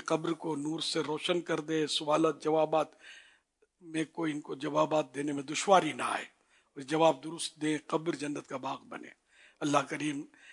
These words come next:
ان کے چھوٹے بڑے، چھپے ظاہر، جانے انجانے ہونے والے گناہ معاف کر دے۔ اللہ پاک ان کو بے حساب بخش کر جنت الفردوس میں بی بی فاطمہ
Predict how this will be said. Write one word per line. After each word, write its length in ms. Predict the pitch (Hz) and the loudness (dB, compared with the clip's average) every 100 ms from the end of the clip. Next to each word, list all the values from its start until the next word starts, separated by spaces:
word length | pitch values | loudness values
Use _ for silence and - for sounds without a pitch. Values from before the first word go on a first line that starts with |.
| - - | -18 -10
ان 100 | 147 | -8
کے 100 | 151 | -8
چھوٹے 400 | - 151 165 147 | -8 -8 -2 0
بڑے، 260 | 143 147 139 | 0 -4 -4
چھپے 360 | - 139 156 139 | -10 -10 -8 -4
ظاہر، 280 | 143 143 135 | -2 -2 -2
جانے 300 | 143 147 165 | -4 -2 -2
انجانے 340 | 156 160 156 | -2 -2 -2
ہونے 180 | 147 151 | -4 -4
والے 240 | 147 143 135 | -2 -4 -6
گناہ 180 | 147 147 _ - _ - | -8 -8 _ -20 _ -6
معاف 320 | 151 151 - | -2 -2 -4
کر 140 | - 131 | -14 -14
دے۔ 140 | 117 123 - - _ _ _ _ | -14 -18 -20 -20 _ _ _ _
اللہ 200 | - 147 131 | -4 -2 -2
پاک 160 | 143 131 | -4 -6
ان 120 | 135 | -8
کو 120 | - 135 | -14 -2
بے 180 | 175 | 0
حساب 300 | 156 - 151 127 | 2 0 0 2
بخش 280 | 175 - - | 2 2 2
کر 140 | 196 190 - - - - | 4 4 0 -18 -12 -4
جنت 300 | 165 170 190 | 0 0 0
الفردوس 520 | 147 160 170 208 - | -6 0 6 6 4
میں 120 | 147 - _ _ _ _ _ _ _ _ _ _ _ _ _ _ - | -2 -12 _ _ _ _ _ _ _ _ _ _ _ _ _ _ -8
بی 100 | 196 | -4
بی 100 | 185 | -2
فاطمہ 540 | 175 170 - 170 165 | 0 0 0 0 0